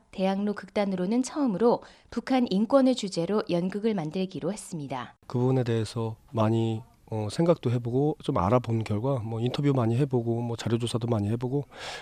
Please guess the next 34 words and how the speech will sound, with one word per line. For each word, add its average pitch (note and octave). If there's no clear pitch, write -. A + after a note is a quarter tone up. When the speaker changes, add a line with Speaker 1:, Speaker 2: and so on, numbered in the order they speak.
Speaker 2:
아, G2
이것을 A#2
희곡으로 D3
알려-, G#2+
이 B2+
곡을 C3+
써서, C#3
어, -
북한 A#2+
정치범 A2+
수용소에서 A#2+
고통받는 A2+
이들 A#2+
또 B2
지금 A#2
현재 C3+
혹독한 D#3
겨울을 G#2+
보내면서 A2
정말 G2+
힘들게 A2
지내는 G#2+
그런 G#2+
아픔들, G#2+
그런 A#2
것을 G#2+
좀 A#2+
많이 G#2
알리고 G#2+
싶어서 A#2
그래서 A2+
희곡으로 B2
만들게 F#2+
되었습니다. -